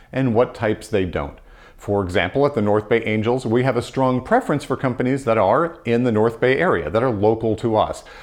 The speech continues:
But we have a hard line at U S companies. We simply do not consider any foreign companies within the North Bay Angels.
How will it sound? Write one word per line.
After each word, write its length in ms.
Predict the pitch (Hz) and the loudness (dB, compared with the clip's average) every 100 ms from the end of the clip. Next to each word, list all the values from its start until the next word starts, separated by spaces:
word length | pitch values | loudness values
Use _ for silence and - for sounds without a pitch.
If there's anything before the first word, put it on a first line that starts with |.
| - | -6
But 120 | - | -2
we 120 | 135 123 | 0 0
have 140 | 123 | 0
a 40 | |
hard 320 | 101 - 104 92 | 0 2 2 2
line 560 | 110 202 117 95 92 - - - | 0 2 0 -2 -4 -8 -20 -2
at 220 | 131 120 | -2 0
U 320 | 113 120 110 | 2 4 4
S 160 | 95 - | 2 0
companies. 540 | 104 95 95 - - | -6 -6 -8 -12 -6
We 100 | 110 | -4
simply 300 | 110 120 104 | -2 -4 -4
do 340 | 87 87 147 | -4 2 4
not 300 | 202 113 107 | 4 2 -2
consider 560 | - 117 - 104 107 - | -4 -4 0 0 -2 -2
any 260 | 185 208 202 | 0 2 2
foreign 420 | - 117 101 98 | 4 4 4 0
companies 500 | 95 90 92 90 90 - - - | -4 -4 -2 -2 -4 -10 -20 0
within 360 | 139 143 120 | 0 4 4
the 60 | 117 | 4
North 280 | 110 107 120 | 4 2 2
Bay 100 | 123 | 2
Angels. 400 | 147 90 78 | 0 -2 -6